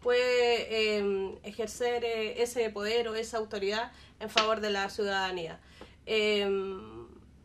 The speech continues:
mayores atribuciones yo creo que pueden ser, eh, compartidas en el desarrollo de la, de la comunidad, en la planificación, em, que ejerzan esta, estas comisiones que tienen,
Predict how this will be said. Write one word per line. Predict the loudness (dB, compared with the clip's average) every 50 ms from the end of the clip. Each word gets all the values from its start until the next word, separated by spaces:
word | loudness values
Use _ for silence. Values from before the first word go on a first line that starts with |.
| -20 -20 -20 -20 -20 -20 -20 -12 -6
mayores | -4 -4 -4 -2 -4 -4 -4 -4
atribuciones | -6 -6 -6 -8 -6 -6 -6 -6 -6 -2 0 2 2 2 0
yo | -4 -8
creo | -6 -4 -4 -2 -4 -4
que | -4 -2 -2 0 2 2 2 0 0 -4 -14 -20 -20 -20 -10
pueden | -8 -4 -4 -4
ser, | -4 -4 -2 0 2 4
eh, | 8 8 8 6 6 0 -2
compartidas | -4 -4 -4 -6 -6 -6 -8 -8 -4 -2 0 0 0 -2 -6 -6
en | -4 -2 -2
el | -2 -2 -4
desarrollo | -6 -8 -6 -6 -6 -4 -2 -2 -2 -2 -2 -2
de | -4 -4 -6
la, | -6 -6 -6 -8 -8 -8
de | -8 -6
la | -6 -6 -8
comunidad, | -8 -12 -8 -6 -6 -4 -2 0 0 2 2 2 2 2 2
en | 0 -2
la | -4 -4
planificación, | -6 -8 -10 -10 -8 -8 -10 -8 -8 -12 -12 -10 -4 -2 -2 -2 0 -2 -4 -6 -8 -12 -18 -20 -20 -20 -20 -20 -14
em, | -6 -4 -2 -2 0 0 -2 -2 -2 -4 -6 -6 -6 -12 -14 -18 -10
que | -6 -6
ejerzan | -6 -4 -4 -6 -6 -4 -2 -2 0 0
esta, | -2 -4 -2 0 2 2 2 2 2 2 0 0 0 -2 -4 -6 -8 -10 -10
estas | -12 -10 -10 -10
comisiones | -6 -4 -4 -4 -4 -4 -6 -6 -4 -4 -6 -8
que | -10 -10
tienen, | -6 -4 -4 -4 -4 -4 -6 -8 -8 -12